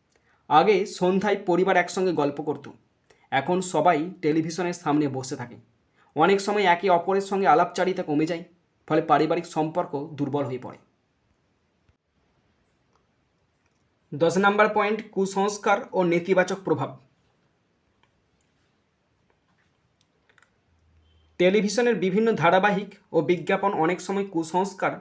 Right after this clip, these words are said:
বা অযৌক্তিক বিশ্বাস বাড়িয়ে তোলে। বিশেষ করে পশ্চিমবঙ্গে গ্রামীণ সমাজে এসব প্রভাব বেশি পড়ে। এতে বাস্তবতা থেকে মানুষ দূরে সরে যায়।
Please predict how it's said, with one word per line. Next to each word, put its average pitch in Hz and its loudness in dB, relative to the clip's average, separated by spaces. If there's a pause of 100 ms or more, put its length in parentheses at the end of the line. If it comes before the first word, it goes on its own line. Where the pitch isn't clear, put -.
বা 165 -2
অযৌক্তিক 165 0
বিশ্বাস 165 -6
বাড়িয়ে 139 -2
তোলে। 131 -12 (640)
বিশেষ 180 -2
করে 226 4
পশ্চিমবঙ্গে 202 -2
গ্রামীণ 175 2
সমাজে 185 0
এসব 165 -4
প্রভাব 151 -4
বেশি 143 -4
পড়ে। - -10 (580)
এতে 156 0
বাস্তবতা 202 2
থেকে 214 -2
মানুষ 180 0
দূরে 170 -4
সরে 139 -2
যায়। 123 -10